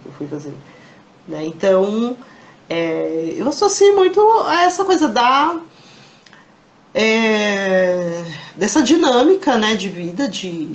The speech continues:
de mudar, porque, enfim, é mãe, mas eu, ao mesmo tempo, eu sempre trabalhei, né, desde que ela era pequena, né, acho que só durante o primeiro um ano e meio de vida dela que eu não trabalhei, depois eu fui trabalhar em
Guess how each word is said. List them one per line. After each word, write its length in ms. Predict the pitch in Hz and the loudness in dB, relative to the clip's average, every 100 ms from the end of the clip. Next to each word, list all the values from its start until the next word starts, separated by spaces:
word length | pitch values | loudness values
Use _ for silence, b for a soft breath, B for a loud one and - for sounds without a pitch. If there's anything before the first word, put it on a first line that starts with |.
| - - | -14 -14
de 140 | 165 | -10
mudar, 600 | 180 180 175 180 220 277 | -8 -4 -2 2 0 -2
porque, 280 | 208 190 180 165 165 165 | -8 -6 -6 -4 -4 -6
enfim, 300 | 190 - 160 | -10 -10 -8
é 80 | 160 | -6
mãe, 280 | 170 190 277 | -6 -4 -2
mas 300 | 208 185 175 | -2 -2 -4
eu, 320 | 165 156 156 | -2 -4 -4
ao 60 | |
mesmo 260 | 165 170 180 | -6 -6 -8
tempo, 640 | 180 175 175 175 165 156 170 | -4 -4 -4 -6 -4 -4 -6
eu 540 | 175 151 156 151 147 - | -8 -6 -6 -8 -10 -10
sempre 240 | - 175 | -8 -8
trabalhei, 640 | - 160 170 160 160 175 - - | -6 -4 -2 0 -2 -4 -8 -14
né, 300 | 220 165 175 160 | -12 -10 -8 -8
desde 280 | 156 156 | -8 -8
que 120 | - 170 | -8 -8
ela 300 | 151 147 - b b b b b b _ _ | -6 -10 -14 b b b b b b _ _
era 240 | 151 151 | -8 -8
pequena, 720 | 147 165 - 165 165 196 233 | -12 -14 -6 -4 -4 -4 -6
né, 240 | 190 170 180 | -4 -4 -6
acho 160 | 175 - | -8 -14
que 80 | - | -14
só 200 | 165 160 143 | -10 -10 -4
durante 380 | 175 180 175 202 | -2 -2 -2 -4
o 140 | 170 143 - | -6 -8 -18
primeiro 440 | - 196 170 190 208 | -10 -4 0 0 -2
um 180 | 175 180 | -2 -2
ano 160 | 196 | -2
e 20 | |
meio 280 | 185 170 185 | -2 -4 -4
de 120 | 175 | -6
vida 320 | 175 190 185 180 | -6 -6 -6 -2
dela 320 | 185 185 - | 0 0 -2
que 100 | 190 | -6
eu 60 | |
não 80 | 165 | -8
trabalhei, 600 | - 165 175 165 165 202 | -8 -4 -2 -2 -4 -6
depois 340 | 220 - 160 156 | -10 -10 -8 -8
eu 60 | 160 | -10
fui 140 | 156 | -12
trabalhar 640 | 160 151 156 151 151 180 220 | -12 -10 -8 -8 -6 -8 -8
em 160 | 170 | -10